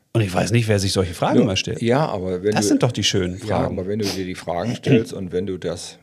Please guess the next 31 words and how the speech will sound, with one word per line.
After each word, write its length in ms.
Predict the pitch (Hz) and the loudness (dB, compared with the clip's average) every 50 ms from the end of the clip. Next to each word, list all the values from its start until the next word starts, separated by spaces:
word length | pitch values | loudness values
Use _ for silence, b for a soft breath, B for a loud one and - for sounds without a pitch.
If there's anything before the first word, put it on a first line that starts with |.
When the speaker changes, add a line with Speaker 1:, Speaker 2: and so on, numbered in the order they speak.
| - _ _ | -20 _ _
Speaker 2:
versuchst 460 | - - 95 87 - 117 113 110 - | -12 -12 -10 -8 -6 -8 -8 -8 -8
herauszufinden, 920 | - 82 85 85 87 - - 101 - - - 110 104 90 98 113 120 123 - B B B B B B B B B B B B _ - | -8 -4 -2 -2 -2 -2 -2 -6 -4 -2 -2 -2 -2 -2 -4 -4 -4 -6 -8 B B B B B B B B B B B B _ -8
äh, 240 | 107 101 98 95 98 | -6 -4 -4 -4 -4
musst 260 | 120 113 110 107 - | 0 0 0 0 2
du 40 | 107 | 2
ja 100 | 104 98 | 2 2
trotzdem 320 | - - 104 - - 98 95 | 4 2 -2 -2 -2 -2 -4
was 140 | 90 90 - | -4 -4 -2
essen. 280 | - 104 - - 80 | -4 -4 -4 -6 -10
Also 200 | 82 85 87 95 | -10 -8 -6 -6
ich 120 | 95 101 - | -6 -4 -4
sag 120 | 95 92 | -4 -2
mal, 100 | 92 92 | -2 -4
du 140 | - - 113 | -6 -6 -8
schiebst 340 | 110 - - 123 117 - - | -6 -6 -8 -8 -8 -8 -6
ja 140 | - - - | -6 -4 -2
auch 260 | 110 127 131 - - | 0 -2 -2 -2 -4
wahrscheinlich 480 | 92 85 - 92 87 90 90 87 - | -6 -4 -4 -4 -4 -4 -4 -6 -6
einmal 240 | - 101 98 98 95 92 | -6 -4 -4 -4 -4 -4
die 140 | 95 87 | -6 -4
Woche 220 | 87 95 107 - 104 | -2 -4 -2 -2 -2
mit 80 | 101 98 | -4 -4
einem 140 | 92 98 87 | -4 -4 -4
großen 340 | 90 92 98 92 - 90 | -2 -2 -2 -2 -4 -4
Wagen 320 | 85 90 90 90 101 104 104 | -2 0 0 0 0 -2 -2
durch, 260 | 95 90 82 80 - - | -4 -4 -4 -6 -10 -10
durch 200 | - - 92 85 | -8 -8 -6 -6
den, 340 | 92 87 87 87 80 - - | -6 -6 -8 -8 -10 -12 -8
durch 160 | - 98 95 | -6 -6 -4
den 80 | 90 92 | -4 -4
Laden. 560 | 92 87 85 87 87 92 107 131 151 151 | -4 -4 -4 -4 -4 -4 -4 -4 -6 -6